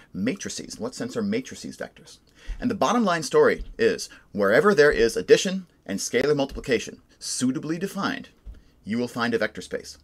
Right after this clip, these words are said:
something that we can do linear algebra with. So what does that look like? So first of all, if we want to think about other kinds of vectors and what might actually be there, let's take a look at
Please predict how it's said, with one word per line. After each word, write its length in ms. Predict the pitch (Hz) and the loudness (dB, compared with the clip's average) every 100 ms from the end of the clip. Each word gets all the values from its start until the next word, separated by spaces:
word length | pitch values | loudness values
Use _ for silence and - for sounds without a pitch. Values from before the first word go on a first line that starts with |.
| _ | _
something 300 | - 101 107 | -8 -6 -4
that 120 | 101 | -6
we 100 | 90 | -6
can 200 | 85 80 | -6 -8
do 220 | 82 117 | -4 -2
linear 360 | 113 98 95 87 | -2 -2 -2 -4
algebra 320 | 69 69 - 71 | -8 -14 -14 -12
with. 300 | - - _ _ _ _ _ - | -14 -16 _ _ _ _ _ -12
So 120 | 123 | -4
what 80 | 135 | -4
does 100 | 135 | -2
that 140 | 107 | -4
look 160 | 87 - | -6 -10
like? 140 | - - - - - _ _ _ _ _ _ _ _ _ _ _ _ _ _ _ _ - - _ | -18 -20 -20 -20 -20 _ _ _ _ _ _ _ _ _ _ _ _ _ _ _ _ -20 -20 _
So 140 | 156 | 0
first 260 | 151 254 139 | 2 2 2
of 60 | 92 | -2
all, 220 | 78 - _ _ _ _ _ - | -4 -8 _ _ _ _ _ -4
if 120 | 156 | -2
we 60 | 175 | 2
want 120 | 233 | 2
to 80 | 208 | 2
think 140 | 151 | 0
about 180 | 123 113 | 0 0
other 240 | 110 117 | 2 2
kinds 460 | 113 - 107 98 98 | 2 -4 -6 -4 -4
of 260 | 90 71 - | -6 -10 -8
vectors 460 | 92 - - - - - | -8 -8 -14 -18 -20 -12
and 300 | 92 87 85 | -8 -8 -8
what 420 | - 110 - - | -4 -2 -2 -2
might 260 | 101 107 98 | -2 -2 -2
actually 360 | 90 - 92 | -6 -10 -14
be 140 | 92 87 | -12 -10
there, 260 | - - _ _ _ _ - | -10 -12 _ _ _ _ -2
let's 140 | 196 | 4
take 180 | 233 202 | 4 4
a 40 | |
look 180 | 156 139 | 4 4
at 160 | 113 | 4